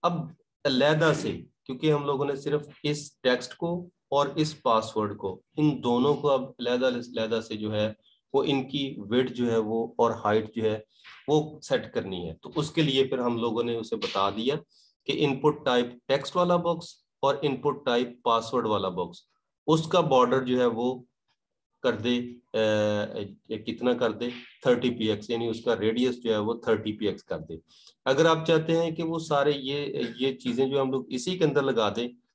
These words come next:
तो इसकी लगाने की जरूरत नहीं पड़ेगी, ठीक है। अब देखें, अगर मैं इसे जो है वो ये दो चीजें कट कर लेता हूँ, यहाँ से कट करके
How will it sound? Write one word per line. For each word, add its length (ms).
तो 120
इसकी 280
लगाने 400
की 140
जरूरत 380
नहीं 160
पड़ेगी, 380
ठीक 180
है। 60
अब 120
देखें, 360
अगर 280
मैं 160
इसे 220
जो 120
है 140
वो 440
ये 260
दो 260
चीजें 440
कट 220
कर 180
लेता 280
हूँ, 200
यहाँ 260
से 200
कट 240
करके 340